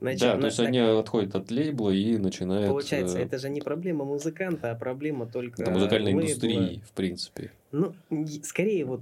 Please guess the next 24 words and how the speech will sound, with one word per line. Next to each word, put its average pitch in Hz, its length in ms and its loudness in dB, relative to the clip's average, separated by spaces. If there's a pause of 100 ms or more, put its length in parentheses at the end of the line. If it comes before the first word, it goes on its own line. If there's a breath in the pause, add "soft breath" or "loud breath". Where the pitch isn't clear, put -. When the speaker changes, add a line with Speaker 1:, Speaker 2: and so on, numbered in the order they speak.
Speaker 1:
коммерции, 117 640 -4 (100)
правильно? 135 360 -2
То 113 100 -6
Speaker 2:
Ну 113 40 0
Speaker 1:
есть - 180 -4
Speaker 2:
да. - 80 -2
Speaker 1:
вот 120 120 -2
чисто 120 720 -4 (160)
то, 151 100 2
на 139 120 -2
чем 131 260 -4 (300)
бабки 127 320 -4
зарабатываются, 113 1400 -6 (160)
и 127 120 -4
то 123 280 -2 (180)
не 127 160 0
музыкантами, 135 680 -2
получается, 110 640 -6
даже 107 240 -10
по-, 113 160 -12 (240)
почти. 117 420 -8 (120)
Ну 208 140 0
да, 165 140 0
там, 117 180 -4